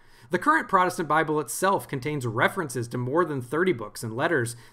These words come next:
that are not contained within it. Even Jesus Christ himself references and quotes many of these books. There have been many Bibles which have included many additional books or excluded many popular books due to disputes among Christian scholars.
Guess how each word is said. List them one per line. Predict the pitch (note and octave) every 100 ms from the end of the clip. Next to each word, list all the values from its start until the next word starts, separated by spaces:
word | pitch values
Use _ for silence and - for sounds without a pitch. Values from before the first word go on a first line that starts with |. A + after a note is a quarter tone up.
| -
that | D3+
are |
not | D3+ E3 G3+
contained | - F#3+ G#3 A3 G3+
within | G3+ A#3+
it. | B2+
Even | C#3 F#3+ G#3
Jesus | G3 A3 G#3+
Christ | - G#3+ C4
himself | - D3+ C#3 A#2+
references | A#2 C3+ F3 F3+ F#3 F3
and | E3+
quotes | G#3 A3+ -
many | A#2+ C3+ F3
of | E3
these | F3+ D3+
books. | C#3+ G3 A#2+ - _ _ - - - -
There | D3 G3+
have | G3
been | G3 E3+
many | D3+ A3+
Bibles | B3+ B2 A#2 A#2 A#2+
which | C3+ D3
have | D#3
included | D3 D#3 C#3 F3 A3 G3 B2+
many | B2+ D3+ F#3+
additional | F3 E3+ F3+ G3
books | C#3+ C3 B2
or | D3
excluded | D3 - D#3+ G3+ F#3+
many | D#3 G3
popular | G3 F3+ A3 G3
books | C#3+ A#2+ A#2
due | C#3+
to | C#3+
disputes | C3+ B2+ - E3+ G3+
among | C#3 C3+ B2+
Christian | D#3+ - D3
scholars. | - D#3 G3 G#2 -